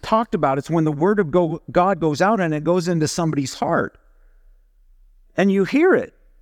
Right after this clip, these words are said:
And it's like it makes a connection. You're going, "Wow, this is true. This is the truth." The Spirit of God just leads you to that, and you,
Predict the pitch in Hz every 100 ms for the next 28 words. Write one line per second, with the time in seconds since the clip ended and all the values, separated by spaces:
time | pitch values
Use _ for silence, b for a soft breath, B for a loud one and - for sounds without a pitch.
0 | _ _ _ _ _ 208 240 226 262 269
1 | 254 220 262 320 277 - 233 190 - -
2 | 240 131 - _ _ _ _ _ - 175
3 | 156 98 104 160 110 - _ _ _ _
4 | _ - 143 156 - 190 - - _ _
5 | _ _ _ _ _ _ _ - 247 240
6 | 143 143 - - 294 - - _ _ _
7 | _ _ - 180 - - 285 311 202 226
8 | 262 175 180 - b b 156 208 330 277
9 | 247 175 180 147 135 147 170 170 156